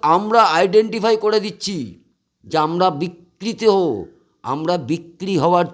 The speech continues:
পণ্য, আমরা মানুষ, আমাদের মানসিক চিন্তাধারা, আমাদের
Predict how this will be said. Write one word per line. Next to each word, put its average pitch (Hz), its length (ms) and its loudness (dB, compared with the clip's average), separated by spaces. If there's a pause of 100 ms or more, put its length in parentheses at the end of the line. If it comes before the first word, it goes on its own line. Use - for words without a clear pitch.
পণ্য, 170 680 0 (240)
আমরা 147 340 -2
মানুষ, 160 500 -4
আমাদের 151 380 -2
মানসিক 151 540 -4
চিন্তাধারা, 156 760 -2 (300)
আমাদের 135 340 -4